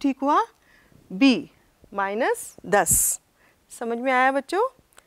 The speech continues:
आइए दूसरा प्रश्न करते हैं। यदि द्विघात बहुपद के माइनस वन गुना एक्स की घात दो प्लस के एक्स प्लस वन के शून्यकों में से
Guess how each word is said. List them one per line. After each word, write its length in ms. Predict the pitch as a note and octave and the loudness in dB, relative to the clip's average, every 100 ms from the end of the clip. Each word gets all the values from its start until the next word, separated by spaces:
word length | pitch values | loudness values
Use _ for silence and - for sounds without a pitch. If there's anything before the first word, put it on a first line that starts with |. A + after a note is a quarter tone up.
| _ - | _ -2
आइए 320 | G3 G#3+ C#4+ | 0 0 -2
दूसरा 320 | G3+ - A3+ | -2 0 0
प्रश्न 300 | A3+ G#3+ B3+ | 2 -2 0
करते 280 | B3 B3 D4+ | 0 2 2
हैं। 140 | G4 B4 _ _ _ _ _ _ _ _ - | 0 -2 _ _ _ _ _ _ _ _ 2
यदि 280 | C4 B3+ F4+ | 4 6 4
द्विघात 460 | B3+ G#3 A#3 D4 | 2 -2 2 2
बहुपद 600 | D#4 C4 A3 F#3+ A3 D#4+ - _ - _ _ | 4 2 2 4 2 2 -2 _ -20 _ _
के 160 | D#4+ F4 | 2 4
माइनस 560 | F4 B3+ A3+ A3+ A3 G3+ | 6 4 4 2 0 0
वन 360 | G3 C4 F#4 B3+ | 2 2 -2 -2
गुना 400 | G3 G3+ A#3 E4+ _ _ _ | 0 2 2 0 _ _ _
एक्स 260 | A#3+ A#3+ - | 0 2 0
की 120 | D#4+ | 0
घात 220 | D4 D4 | 2 2
दो 400 | A3 F#3 G3 C4+ - _ _ _ _ | 2 2 4 2 -4 _ _ _ _
प्लस 260 | D4 E4+ | 2 2
के 300 | - A#3 A3 | 0 2 6
एक्स 200 | B3 - | 6 2
प्लस 340 | - A3+ G3 - | 0 0 2 0
वन 300 | F3+ G#3+ D#4+ _ _ _ _ _ - | 0 0 -4 _ _ _ _ _ 0
के 160 | D4+ | 2
शून्यकों 600 | D4+ D4 A#3+ B3 C#4 E4+ F4+ | 2 2 2 4 4 2 4
में 200 | D4 A3+ | 4 2
से 280 | - C#4 | 0 -2